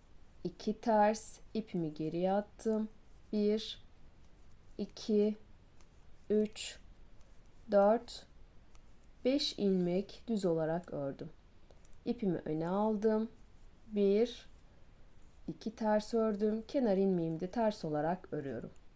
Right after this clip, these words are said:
Arkasına geçtim. Arkasında düzleri düz, tersleri ters olarak öreceğim. İki düz.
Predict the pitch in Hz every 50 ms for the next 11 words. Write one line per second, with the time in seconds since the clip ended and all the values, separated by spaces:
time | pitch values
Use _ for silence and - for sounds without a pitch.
0 | - - - - - - - - - - - - - - - - - - - -
1 | - - - - - - - - - - - - - - - - - - 254 269
2 | 285 285 285 262 - - - 165 151 156 160 202 233 233 - - - - 180 175
3 | 196 190 - - - - - - - - - - - - - - - - - -
4 | - - - - - - - - - - - - - 254 277 302 311 302 285 269
5 | 262 - 196 185 180 196 214 196 233 254 254 226 214 202 202 175 175 165 156 160
6 | 190 214 233 233 - - 262 247 233 226 - - 190 196 226 226 - 240 226 220
7 | 214 - 190 170 165 165 175 185 202 - - - 156 165 170 - - 135 156 -
8 | - - - - - - - - - - - - - - - - - - 180 180
9 | - - 220 196 190 233 233 233 233 233 - - -